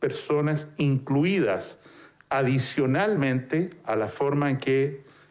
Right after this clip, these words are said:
reportábamos esto antes, treinta y tres personas que, eh, van a sumar a la lista o al número de fallecidos, eh, que se va a dar a conocer hoy día.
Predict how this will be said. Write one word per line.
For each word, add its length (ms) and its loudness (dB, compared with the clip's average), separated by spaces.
reportábamos 760 0
esto 560 -2
antes, 600 -2
treinta 340 -2
y 60 0
tres 240 -2
personas 600 -2
que, 540 0
eh, 480 0
van 560 0
a 300 -2
sumar 640 0
a 100 0
la 140 0
lista 560 -2
o 100 0
al 100 0
número 360 2
de 100 2
fallecidos, 840 0
eh, 380 0
que 120 -2
se 160 -2
va 320 0
a 240 -2
dar 220 0
a 80 -2
conocer 580 -2
hoy 160 0
día. 280 -4